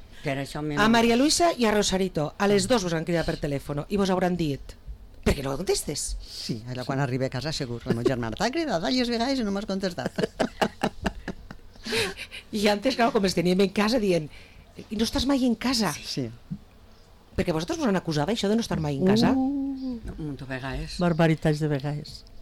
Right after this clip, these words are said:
Speaker 4: Jo no estic mai en casa.
Speaker 3: Sobretot a Rosarito, això anava a dir.
Speaker 4: <laughs> Jo no estic mai en casa.
Speaker 1: Però és que ella repartix molt.
Speaker 4: Jo no, jo no estic mai en
Speaker 1: La
Speaker 4: casa.
Speaker 1: hoja de rosa, la hoja parroquial,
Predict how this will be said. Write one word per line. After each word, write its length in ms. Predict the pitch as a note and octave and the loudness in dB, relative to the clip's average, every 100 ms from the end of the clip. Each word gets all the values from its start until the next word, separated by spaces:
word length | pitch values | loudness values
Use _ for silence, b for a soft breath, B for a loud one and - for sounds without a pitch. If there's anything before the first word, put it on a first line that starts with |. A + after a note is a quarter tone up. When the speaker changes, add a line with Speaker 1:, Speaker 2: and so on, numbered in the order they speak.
| - | 0
Speaker 4:
Jo 80 | G3 | 4
no 60 | A3 | 6
estic 180 | A3+ A3 | 6 6
mai 140 | G3+ | 6
en 80 | E3+ | 4
casa. 280 | F3 D3+ A#2 | 2 0 0
Speaker 3:
Sobretot 400 | F3 E3+ F3 F3 | 0 0 2 2
a 60 | |
Rosarito, 440 | F#3 - D3+ C#3 D3 | 2 2 0 2 0
això 140 | C#3 | 2
anava 220 | C3 B2+ | 0 0
a 20 | |
dir. 160 | A#2 B2+ - | -4 -2 0
Speaker 4:
<laughs> 360 | A3 - - | 0 -2 0
Jo 100 | A#3 | 4
no 60 | G#3+ | 4
estic 220 | - A3+ | 4 6
mai 160 | G3 F#3 | 6 4
en 80 | |
casa. 320 | E3 E3+ C#3+ - - - | 4 2 0 -8 -10 -4
Speaker 1:
Però 180 | E3+ | -4
és 100 | E3+ | -4
que 100 | - | -4
ella 140 | D#3 E3+ | 0 0
repartix 480 | F#3+ G3+ G#3 A3 F#3+ | 0 -4 -4 -4 -4
molt. 320 | E3+ D#3+ E3+ - | -2 -2 -4 0
Speaker 4:
Jo 140 | F3+ | 2
no, 160 | E3+ F3 | 2 0
jo 100 | E3+ | 0
no 60 | F3 | 0
estic 140 | F#3 F3+ | 0 -2
mai 100 | C#3 | -2
en 80 | |
Speaker 1:
La 120 | D#3 D#3+ | 2 2
Speaker 4:
casa. 60 | |
Speaker 1:
hoja 200 | E3 F#3 | 2 0
de 140 | F3 F3 | 0 0
rosa, 600 | D#3 C3 - D3+ E3+ F#3 - | 0 -4 -2 -2 -2 -4 -4
la 180 | C#3+ C3+ | -2 0
hoja 200 | C3+ D3 | 0 -4
parroquial, 840 | D#3+ D#3 E3 D#3 E3 C3+ C3 E3+ | -2 -2 -2 -2 0 0 0 -2